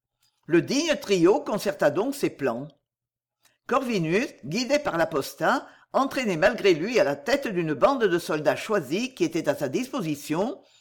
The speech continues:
devait faire une descente dans le cimetière de Callistus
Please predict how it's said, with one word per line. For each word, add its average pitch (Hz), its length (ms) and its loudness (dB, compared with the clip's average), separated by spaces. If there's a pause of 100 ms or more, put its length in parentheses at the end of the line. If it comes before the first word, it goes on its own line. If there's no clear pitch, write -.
devait 180 220 6
faire 302 260 4
une 240 160 4
descente 196 580 2
dans 170 180 0
le 147 100 0
cimetière 240 560 0
de 139 80 0
Callistus 196 760 -2